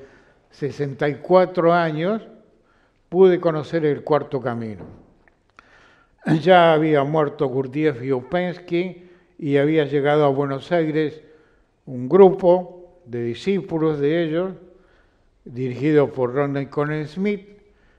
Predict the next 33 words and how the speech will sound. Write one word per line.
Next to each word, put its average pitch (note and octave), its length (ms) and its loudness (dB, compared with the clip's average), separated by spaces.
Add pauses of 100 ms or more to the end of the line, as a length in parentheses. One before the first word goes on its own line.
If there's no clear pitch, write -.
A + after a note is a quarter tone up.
(140)
que C#3 160 -4
trajo D#3 480 -2
la B2+ 180 -4
doctrina C3+ 440 -4
del C3 120 -6
Cuarto C3+ 320 -4
Camino, D#3+ 460 -2
traducida D3+ 720 0
al C#3+ 100 -4
castellano C#3+ 680 -4
para C3 180 -8
América D#3+ 460 -6
Latina, F#3+ 600 -6 (680)
y G3 100 0
un F#3+ 140 2
pequeño G#3+ 480 2
grupo G#3 320 2
de G3 100 2
adolescentes, G3 920 0 (420)
que A#2+ 180 -6
eso, A#2 300 -10
en A#2+ 120 -10
esa C#3+ 200 -8
época B2+ 440 -6
éramos C3 360 -6 (420)
adolescentes, C#3 640 -4
en C3+ 60 -4
la C3+ 120 -2
década C#3 300 -4
del C#3 100 -6
cincuenta, F#3+ 720 -4 (760)
nos D#3+ 200 -8
ofrecieron F#3+ 1000 2